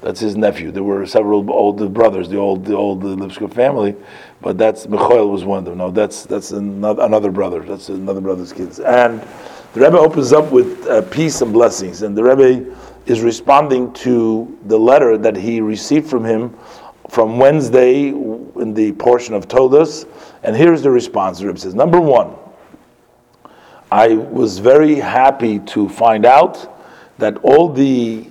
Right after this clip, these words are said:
uh, problems that prevented, that were stopping, were removed. So certainly," he says, "you will make every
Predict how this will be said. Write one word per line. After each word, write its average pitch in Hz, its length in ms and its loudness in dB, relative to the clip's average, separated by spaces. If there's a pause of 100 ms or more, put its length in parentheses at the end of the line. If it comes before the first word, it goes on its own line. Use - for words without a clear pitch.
uh, 101 520 0 (1300)
problems 135 540 2
that 104 220 -4
prevented, 131 840 0
that 92 200 -8
were 101 140 -4
stopping, 135 640 0 (540)
were 120 260 6
removed. 120 720 2 (560)
So 113 600 0 (420)
certainly," 151 800 2
he 113 80 -6
says, 120 280 0
"you 117 120 0
will 117 120 4
make 147 300 2
every 160 440 2